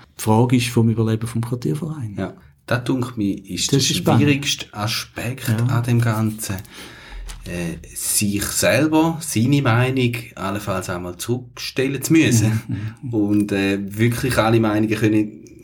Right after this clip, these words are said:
Speaker 1: Ja.
Speaker 2: ein bisschen gleichwertig auf den Tisch bringen und
Speaker 1: Ja.
Speaker 2: dann einen Konsens finden.
Speaker 1: Ja, ja. Da bin ich sehr optimistisch, dass das eben gelingt. Weil,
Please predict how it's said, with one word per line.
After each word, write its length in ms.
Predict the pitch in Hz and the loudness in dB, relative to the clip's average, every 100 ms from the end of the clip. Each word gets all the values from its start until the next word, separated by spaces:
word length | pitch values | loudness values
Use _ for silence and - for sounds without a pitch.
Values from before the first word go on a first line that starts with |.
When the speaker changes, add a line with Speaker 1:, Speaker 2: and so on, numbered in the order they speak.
| - | -6
Speaker 1:
Ja. 300 | 101 92 104 | -4 -2 -2
Speaker 2:
ein 40 | |
bisschen 220 | 117 123 117 | 0 2 4
gleichwertig 600 | 131 123 123 120 120 - | 4 4 4 4 2 -2
auf 120 | 113 | -2
den 160 | - - | -6 -2
Tisch 300 | 123 123 - | 0 0 -2
bringen 460 | 113 113 113 113 | -2 2 4 2
und 240 | 107 110 107 | 0 -4 0
Speaker 1:
Ja. 60 | |
Speaker 2:
dann 540 | 113 104 101 101 120 117 - - - - - - _ - | 2 4 2 0 -2 -6 -14 -20 -20 -20 -20 -20 _ -6
einen 120 | 107 | -2
Konsens 480 | - 120 - 175 175 | 0 0 2 0 -2
finden. 360 | 220 185 - | -2 -4 0
Speaker 1:
Ja, 400 | 110 104 110 117 120 | 0 2 2 0 0
ja. 140 | 120 120 - - - _ - - - - - | -4 -4 -6 -8 -16 _ -18 -18 -18 -20 0
Da 120 | 127 | 2
bin 180 | 127 135 | 4 4
ich 160 | 131 117 | 4 2
sehr 560 | - 123 135 139 123 - | 2 4 4 2 0 -2
optimistisch, 800 | - 120 - 127 120 143 - 131 - | 0 0 2 4 4 2 0 -2 0
dass 200 | 117 - | -4 -2
das 160 | 107 | -2
eben 160 | 107 113 | -4 -4
gelingt. 580 | 120 120 135 117 - - - _ _ _ - | 0 2 2 0 -4 -14 -20 _ _ _ -2
Weil, 520 | 113 123 110 101 92 | 4 4 4 0 -6